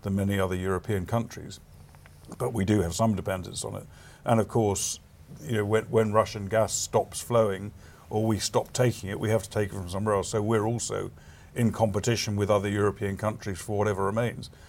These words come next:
So we, we, we will also suffer from this problem. Britain has a, uh, a relatively recently reinvigorated nuclear program,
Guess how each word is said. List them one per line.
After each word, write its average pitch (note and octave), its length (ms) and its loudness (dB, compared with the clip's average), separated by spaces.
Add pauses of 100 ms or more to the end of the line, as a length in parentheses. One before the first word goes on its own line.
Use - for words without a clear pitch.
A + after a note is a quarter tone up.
(120)
So G#2 160 2
we, A2+ 280 6
we, B2 160 6
we A#2 240 4
will G2+ 180 2
also G2+ 420 0
suffer F#2 360 -2
from F2+ 280 -6 (460)
this G2+ 120 -4
problem. G2 300 0
Britain B2+ 300 4
has G2 240 2
a, F#2+ 280 0 (520)
uh, G2 220 2
a G#2+ 60 2
relatively G#2 680 6
recently G2 540 -4
reinvigorated F#2+ 880 0
nuclear G2 400 -4
program, F#2+ 580 0